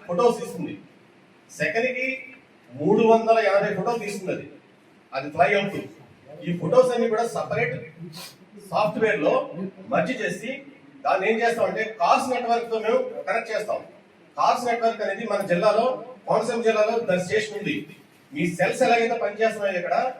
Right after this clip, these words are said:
మా రోవర్ యొక్క కార్స్ నెట్వర్క్ కూడా వర్క్ చేస్తుంది. ఆ కార్స్ నెట్వర్క్ మీద మీ యొక్క కోఆర్డినేట్స్, మీ యొక్క గట్లు ఎక్కడైతే ఉన్నాయో అక్కడ మేము ర్యాండమ్ గా తీసుకుంటాం అంతే. ప్రతి గట్టు పొలం. So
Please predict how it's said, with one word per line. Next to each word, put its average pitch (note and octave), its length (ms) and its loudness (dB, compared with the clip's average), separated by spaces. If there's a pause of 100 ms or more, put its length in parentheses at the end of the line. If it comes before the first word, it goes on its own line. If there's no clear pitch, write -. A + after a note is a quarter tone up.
(320)
మా D#3 80 -4 (140)
రోవర్ A#3 320 4
యొక్క - 140 -10 (120)
కార్స్ - 280 2
నెట్వర్క్ G#3+ 400 -2
కూడా G#3 140 0 (600)
వర్క్ F#3 220 0
చేస్తుంది. - 300 -6 (1400)
ఆ C#3+ 40 0 (140)
కార్స్ B3 320 2
నెట్వర్క్ A#3 480 0
మీద F#3+ 120 6 (500)
మీ F#3+ 180 -2
యొక్క B3 180 0 (1000)
కోఆర్డినేట్స్, A#3 540 6
మీ F3+ 80 -2
యొక్క F#3+ 140 -2 (120)
గట్లు B3 240 2
ఎక్కడైతే A3 300 0
ఉన్నాయో G3+ 280 0
అక్కడ A3+ 160 -4 (100)
మేము F#3 200 0
ర్యాండమ్ B3+ 400 2
గా C4 140 6
తీసుకుంటాం A3+ 420 -2
అంతే. F3 160 -6 (360)
ప్రతి D3+ 320 -4
గట్టు A3+ 280 2
పొలం. A3+ 280 2 (1120)
So - 80 -2